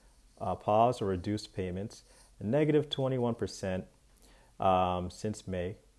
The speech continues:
Temporary U S census workers hired in August is the one that I mentioned before, two hundred thirty-eight thousand. People whose temporary layoff became permanent layoff in August, five hundred thirty-four thousand.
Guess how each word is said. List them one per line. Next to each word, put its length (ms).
Temporary 800
U 240
S 340
census 440
workers 400
hired 480
in 120
August 520
is 140
the 80
one 160
that 100
I 60
mentioned 260
before, 380
two 320
hundred 340
thirty-eight 440
thousand. 560
People 380
whose 240
temporary 460
layoff 440
became 400
permanent 420
layoff 580
in 140
August, 480
five 320
hundred 280
thirty-four 680
thousand. 500